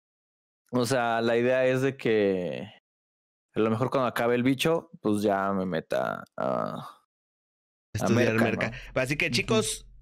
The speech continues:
Speaker 2: esperen el Emporio de Kenny Miranda, lleno de
Speaker 1: <laughs>
Speaker 2: mercancía acá.
Speaker 1: <laughs>
Speaker 2: Chida, puro
Speaker 1: Ah, es
Speaker 2: lifestyle
Speaker 1: que
Speaker 2: mamalón, ¿eh?
Speaker 1: <laughs> a lo que iba con esto es de que si yo hubiera entrado a estudiar merca,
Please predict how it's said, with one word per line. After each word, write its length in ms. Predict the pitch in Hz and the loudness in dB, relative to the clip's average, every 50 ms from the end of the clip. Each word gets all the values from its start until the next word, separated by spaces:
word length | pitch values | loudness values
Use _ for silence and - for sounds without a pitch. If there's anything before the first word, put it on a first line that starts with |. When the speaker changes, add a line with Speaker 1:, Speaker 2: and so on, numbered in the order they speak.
| - | -6
Speaker 2:
esperen 400 | - 131 127 - 165 170 190 190 | -4 -4 -2 0 0 0 2 2
el 100 | 180 156 | 2 2
Emporio 560 | 147 139 143 143 139 - 175 180 190 196 208 190 | 2 2 2 2 0 2 0 2 2 2 2 2
de 140 | 170 151 | 0 0
Kenny 240 | - 165 170 175 165 | 0 -2 0 0 2
Miranda, 480 | 156 143 131 131 135 160 - 220 233 220 | 2 2 2 0 0 0 0 0 0 0
lleno 300 | 123 120 120 147 170 165 | 2 4 4 4 4 4
de 120 | 147 139 | 4 4
Speaker 1:
<laughs> 0 | |
Speaker 2:
mercancía 1120 | 139 139 139 139 139 139 - 139 135 135 123 - - 160 160 160 170 175 160 156 143 - - | 2 2 2 0 -2 -2 -2 0 0 0 0 0 0 0 2 2 2 0 0 0 -2 -2 -4
acá. 380 | - - 131 127 131 143 160 - | -4 -4 -2 0 0 2 2 2
Speaker 1:
<laughs> 840 | 202 180 - 185 175 165 - - 156 147 135 - 139 131 113 - | 2 2 2 2 2 2 2 0 0 -2 -2 -4 -4 -4 -4 -2
Speaker 2:
Chida, 380 | - - 135 147 165 185 196 - | 0 2 2 2 2 2 0 0
puro 200 | - 175 185 180 | 0 2 2 4
Speaker 1:
Ah, 180 | 175 170 160 156 | 4 2 2 2
es 60 | 165 165 151 - | 2 0 0 2
Speaker 2:
lifestyle 160 | 170 - 165 | 2 2 2
Speaker 1:
que 60 | 165 180 | 2 2
Speaker 2:
mamalón, 640 | 175 170 165 147 135 135 135 135 131 123 123 123 123 | 0 0 0 0 0 0 2 2 2 2 2 2 2
¿eh? 200 | 139 170 196 - | 2 0 0 -2
Speaker 1:
<laughs> 580 | - - - 156 151 - - - - 165 151 - | 0 0 2 2 2 2 2 2 2 2 2 2
a 100 | - 147 | 2 2
lo 120 | 156 156 - - | 2 2 2 2
que 80 | 165 | 2
iba 200 | 165 180 196 185 | 2 2 2 2
con 220 | 190 196 180 170 170 | 2 0 2 2 0
esto 280 | 165 165 165 196 180 | -2 0 0 2 2
es 180 | 151 147 143 143 | 4 2 2 2
de 180 | 160 160 160 | 0 -2 -2
que 320 | 160 151 135 113 - - _ _ _ _ - | -2 -2 -2 -2 -4 -8 _ _ _ _ -6
si 160 | - 151 143 | -2 0 2
yo 160 | 139 160 165 | 2 4 4
hubiera 160 | 170 185 202 | 4 4 4
entrado 440 | 208 185 175 - 160 151 147 151 160 | 2 0 0 0 2 2 2 4 2
a 40 | 165 | 2
estudiar 380 | 156 - 143 123 123 123 127 127 | 2 2 2 4 4 4 2 2
merca, 560 | 131 127 123 - - - 135 190 320 - | 2 0 0 0 0 0 0 0 -2 -6